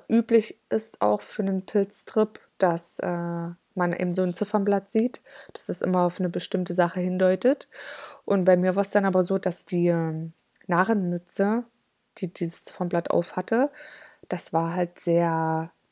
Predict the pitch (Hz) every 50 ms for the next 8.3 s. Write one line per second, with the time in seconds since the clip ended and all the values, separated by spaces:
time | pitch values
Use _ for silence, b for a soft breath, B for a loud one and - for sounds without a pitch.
0 | _ _ _ _ _ _ _ 185 185 175 175 180 170 170 180 170 - 175 180 185
1 | 180 175 170 180 170 175 - - 165 - - - 214 208 - - 170 165 - -
2 | - 175 165 160 165 170 165 165 175 170 180 170 180 175 - - 185 180 185 190
3 | 185 175 180 - - - 202 214 208 - 233 233 226 - - B B B B B
4 | B B B - 185 180 175 - - 202 - - 226 208 - - 185 170 - -
5 | 180 180 180 170 175 170 - 190 180 - - - - 233 247 269 247 214 202 196
6 | 196 190 190 - - 208 220 220 220 240 240 240 226 - 190 185 185 185 - -
7 | 190 185 202 190 190 185 180 175 175 - - - - - - - - 180 180 190
8 | 220 294 - - - B